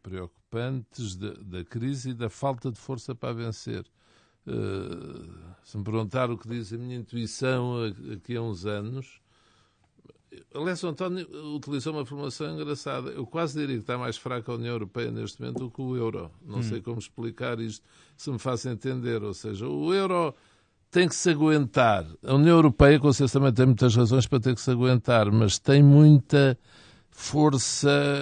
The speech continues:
Speaker 1: hum, ten-, destrutiva dentro de si própria. Muita força a empu-, a empurrar para fora e, portanto, eh, não vai ser fácil.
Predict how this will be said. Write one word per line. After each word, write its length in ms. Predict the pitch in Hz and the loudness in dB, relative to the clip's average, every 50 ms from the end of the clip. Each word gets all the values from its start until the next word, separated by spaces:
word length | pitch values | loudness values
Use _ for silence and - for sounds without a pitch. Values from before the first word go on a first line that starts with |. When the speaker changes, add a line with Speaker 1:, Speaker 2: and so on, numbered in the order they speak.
| 139 135 131 135 139 135 | -6 -6 -8 -8 -8 -10
Speaker 1:
hum, 840 | 135 139 135 135 135 135 67 67 67 65 67 120 120 120 110 98 90 73 - 101 - - - 95 - - 71 71 71 80 113 104 - | -10 -10 -10 -10 -10 -10 -10 -10 -10 -10 -12 -12 -12 -12 -12 -10 -10 -10 -12 -14 -14 -16 -18 -18 -18 -18 -20 -18 -16 -16 -16 -10 -6
ten-, 220 | - 120 120 127 - - 120 120 92 90 143 80 82 | -4 -2 -2 -4 -4 -8 -14 -14 -14 -16 -16 -16 -12
destrutiva 840 | - - - - - 139 131 110 - - 160 151 139 120 98 107 110 | -10 -10 -8 -4 -2 -2 -2 -2 -2 0 0 0 0 0 0 -2 -2
dentro 420 | 104 104 117 117 110 95 117 117 110 | -2 -2 -2 -2 -4 -4 -6 -8 -8
de 80 | - | -10
si 180 | - - 123 117 | -10 -8 -8 -8
própria. 640 | - - 113 110 101 82 - - 92 90 87 - _ _ _ _ _ _ _ _ _ _ | -8 -6 -6 -6 -6 -6 -10 -14 -16 -16 -16 -16 _ _ _ _ _ _ _ _ _ _
Muita 400 | 123 120 127 127 110 - 135 123 | -2 0 0 0 0 0 -2 -2
força 520 | 101 - - 147 156 151 135 - - - 143 139 135 135 135 131 123 123 123 120 117 120 | -2 -2 -2 -2 0 -2 -2 -6 -6 -4 -4 -4 -4 -4 -6 -8 -8 -10 -12 -12 -12 -10
a 60 | 123 | -10
empu-, 320 | 117 101 - - 113 123 | -10 -10 -12 -14 -14 -12
a 60 | 123 120 | -12 -10
empurrar 320 | 101 - 120 120 135 123 | -10 -8 -6 -4 -4 -4
para 160 | - 135 123 | -4 -6 -8
fora 560 | - - 135 135 127 117 110 104 101 101 98 | -6 -4 -2 0 0 0 -2 -4 -6 -8 -10
e, 80 | 98 98 | -10 -10
portanto, 1080 | - - - 104 - 131 131 127 123 104 - - - 135 - 127 127 127 131 120 104 101 - _ _ - - - _ _ - - - _ _ _ _ _ - | -8 -8 -8 -8 -6 -6 -4 -4 -4 -6 -8 -8 -6 -4 -4 -2 -2 -4 -4 -4 -6 -8 -10 _ _ -20 -20 -20 _ _ -20 -20 -20 _ _ _ _ _ -12
eh, 480 | 67 67 64 60 58 57 57 60 - 120 - - - - _ _ _ | -8 -8 -6 -6 -6 -6 -8 -10 -12 -14 -16 -20 -20 -20 _ _ _
não 180 | - 143 143 139 | -8 -6 -6 -4
vai 160 | 127 147 139 | -4 -4 -4
ser 180 | - - 151 139 | -4 -4 -6 -6
fácil. 480 | - - 160 120 95 - - - 71 | -6 -6 -6 -6 -8 -10 -14 -18 -20